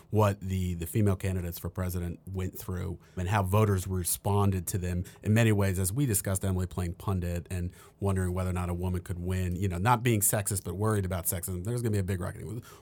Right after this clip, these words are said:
Let's, let's put that aside for a moment, 'cause, Adam, I know that, you know, th-, look, there, there is a, and, and I agree more so than I, and I would have even thought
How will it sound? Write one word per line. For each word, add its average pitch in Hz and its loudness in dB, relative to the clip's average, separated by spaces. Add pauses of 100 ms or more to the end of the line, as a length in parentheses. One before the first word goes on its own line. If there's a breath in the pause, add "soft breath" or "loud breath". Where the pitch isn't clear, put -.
Let's, 175 2
let's 151 0
put 175 -2
that 131 4
aside 104 2
for 104 -2
a 95 0
moment, 95 0 (160)
'cause, 147 2
Adam, 143 6
I 135 6
know 151 10
that, 117 6 (180)
you 131 0
know, 110 4
th-, 107 -2
look, 135 4
there, 131 4
there 131 4
is 131 8
a, 120 2
and, 127 2
and 135 2
I 202 4
agree 156 6
more 175 8
so 170 4
than 135 6
I, 123 4
and 117 -2
I 117 2
would 117 2
have 110 0
even 113 2
thought 117 0